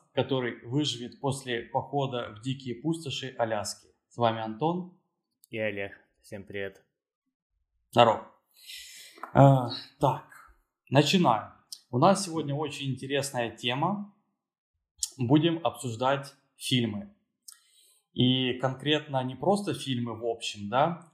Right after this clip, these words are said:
Speaker 1: а знаете, такой есть сайт И М Т Б точка ком. Э, в общем, это с-, сайт, на котором есть <coughs> пом-,
Speaker 2: Ой.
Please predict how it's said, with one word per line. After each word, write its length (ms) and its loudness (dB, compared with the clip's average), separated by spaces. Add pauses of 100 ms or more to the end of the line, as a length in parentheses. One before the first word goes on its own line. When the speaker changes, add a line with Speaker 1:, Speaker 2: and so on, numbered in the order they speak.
(120)
Speaker 1:
а 440 0 (220)
знаете, 400 0
такой 360 -8
есть 160 -8
сайт 300 -2 (100)
И 180 -6
М 120 -4
Т 100 -6
Б 260 -2
точка 360 -10
ком. 420 -6 (1200)
Э, 540 2
в 60 -8
общем, 300 -6
это 440 -2
с-, 320 -10
сайт, 360 4 (240)
на 500 -2
котором 600 -4 (380)
есть 240 4 (180)
<coughs> 180 -8
пом-, 320 4 (280)
Speaker 2:
Ой. 160 -8